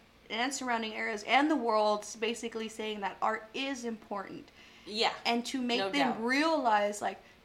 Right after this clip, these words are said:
Speaker 1: even what you're wearing, an artist created your, that logo,
Speaker 2: Mm-hmm.
Speaker 1: created the headphones, created this table, this mic. You know, it all started from a sketch.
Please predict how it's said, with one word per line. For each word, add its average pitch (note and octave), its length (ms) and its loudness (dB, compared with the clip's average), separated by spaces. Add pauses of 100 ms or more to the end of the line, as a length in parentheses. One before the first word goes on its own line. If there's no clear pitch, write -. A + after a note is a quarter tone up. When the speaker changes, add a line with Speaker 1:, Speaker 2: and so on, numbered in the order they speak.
Speaker 1:
even B3+ 240 -2
what E4+ 160 2
you're G4+ 240 4
wearing, A3+ 400 0
an G#3+ 180 -4
artist G#3+ 380 -2
created A#3 420 -8
your, D4 120 -8
that D4 200 -4
logo, - 480 -4
Speaker 2:
Mm-hmm. F#3+ 580 -6
Speaker 1:
created C4 440 -4
the D4+ 100 4
headphones, G#3 720 -2
created C4 460 -8
this D4 280 -8
table, G#3+ 520 -4
this A3+ 340 -4
mic. A#3+ 460 -4
You A#3+ 140 -4
know, A3+ 100 -2
it G#3+ 140 -2
all A#3 200 -4
started C4 280 -4
from C4+ 160 -6
a B3+ 40 -6
sketch. - 600 -6